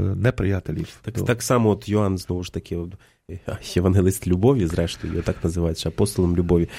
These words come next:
Speaker 2: е, каже про Христа: "Бо так полюбив Бог світ, що віддав", знову ж таки, полюбив, що віддав сина свого єдинородного, щоб кожен, хто
Speaker 1: Ну, це головні слова в Євангелії взагалі. Це го-, го-, це стержень Євангелії для мене,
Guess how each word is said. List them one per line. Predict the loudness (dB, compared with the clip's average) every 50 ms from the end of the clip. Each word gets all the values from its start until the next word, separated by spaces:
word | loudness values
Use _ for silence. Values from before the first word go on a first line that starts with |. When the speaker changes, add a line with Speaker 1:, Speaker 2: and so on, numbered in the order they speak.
| -16 -18 -20 -20 _ -6 -2
Speaker 2:
е, | -2 0 0 -2 -2 -4 -6 -6 -6 -6 -6 -8 -8 -4
каже | 0 0 0 2 0 -2
про | 0 2 2 2 2
Христа: | 2 0 -2 -2 -2 -2 -2 -2 0 0 -2 -6 -8 -12 -18 -18 -20 _ _ _ _ _ -10 -6 -4 -2
"Бо | 0 0
так | 2 2 0 -2 -2
полюбив | -2 0 2 2 4 4 4 4 2
Бог | 2 0 -2 -2 -2
світ, | -2 0 2 2 2 0 -2
що | -12 -8 -2 -2 0 0
віддав", | 0 -2 -4 -2 0 0 0
знову | 2 2 0 0
ж | 0
таки, | -2 -4 -2
полюбив, | 2 2 2 4 4 2 2 2 2 2 -2 -8 -14 -20 -20 _
що | -20 -14 -10 -6
віддав | -4 0 2 2 2 0 -2 -4 -4 -4
сина | -2 0 2 2 2 0
свого | -2 -4 -4 -2 -2
єдинородного, | 0 0 2 2 4 4 4 2 2 0
щоб | -2 -4 -10 -6
кожен, | -2 2 2 2 2 0 -6 -8 -8 -10 -4
хто | -4 -2 -2 -4 -6 -10 -16 -6 0
Speaker 1:
Ну, | 2 2
це | 4 4 4
головні | 6 6 6 4 4 2 0
слова | 2 2 2 2 2
в | 2 0
Євангелії | 0 0 0 0 0 -4 -6 -6 -6
взагалі. | -8 -8 -8 -8 -8 -10 -10 -14
Це | -14 -16 -16 -16 -10 -4
го-, | -4 -4 -2 -2
го-, | -4 -4 -2
це | 0 -2
стержень | 0 2 0 0 0 0 -2 -2
Євангелії | 0 0 2 0 0 0 -2 -2 0
для | 0 2
мене, | 4 4 2 2 -2 -6